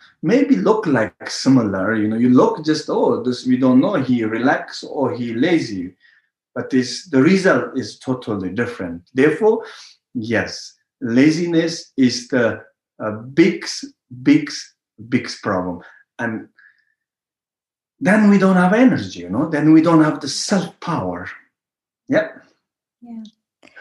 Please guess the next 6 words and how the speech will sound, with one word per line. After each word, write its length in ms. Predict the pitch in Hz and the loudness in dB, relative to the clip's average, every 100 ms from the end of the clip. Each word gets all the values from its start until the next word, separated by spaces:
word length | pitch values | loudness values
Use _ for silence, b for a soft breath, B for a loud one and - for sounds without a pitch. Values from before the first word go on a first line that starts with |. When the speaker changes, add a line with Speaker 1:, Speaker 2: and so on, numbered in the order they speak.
| b b b b b _ _ - - _ | b b b b b _ _ -20 -20 _
Speaker 2:
Um, 640 | 254 254 269 277 277 269 - | -8 -6 -6 -6 -8 -10 -2
how 200 | 339 339 | 0 0
could 260 | 330 254 | -2 -4
we 120 | 226 | -4
change 460 | 220 269 240 196 - | -6 -4 -4 -4 -8
that? 280 | 156 - | -14 -14